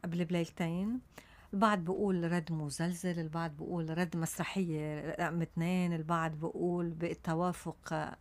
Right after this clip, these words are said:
أمريكي إسرائيلي. شو المعطيات الموجودة بهذا الرد؟ وخاصة البعض بيقول لو كان يعني، آه، عنده القدرة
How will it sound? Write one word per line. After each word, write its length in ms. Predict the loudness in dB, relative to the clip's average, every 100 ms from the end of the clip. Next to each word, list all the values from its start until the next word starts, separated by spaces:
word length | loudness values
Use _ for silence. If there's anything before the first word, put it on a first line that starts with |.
| -6
أمريكي 600 | -2 0 0 0 -2 -6
إسرائيلي. 840 | -4 -2 -2 0 0 0 0 -2 -4 -12 -20 -20 -20 -20 -20 -20 -20 -20 -20 -20 -18 -18 -8
شو 200 | 6 8
المعطيات 720 | 10 6 6 4 4 2 2
الموجودة 600 | 2 2 2 2 0 -2
بهذا 460 | -2 -2 -2 -2
الرد؟ 360 | 0 0 0 -4 -14 -20 -20 -20 -8
وخاصة 480 | 0 4 4 4 2
البعض 340 | 2 4 2
بيقول 480 | 0 0 0 2 2
لو 160 | 0 -2 -2
كان 460 | 2 4 4 2
يعني، 840 | 0 0 0 0 0 -2 -4 -6 -10
آه، 580 | -10 -6 -4 -4 -4 -6 -10 -14 -18 -18 -20 -16
عنده 320 | -2 2 2
القدرة 500 | 0 0 0 0 -6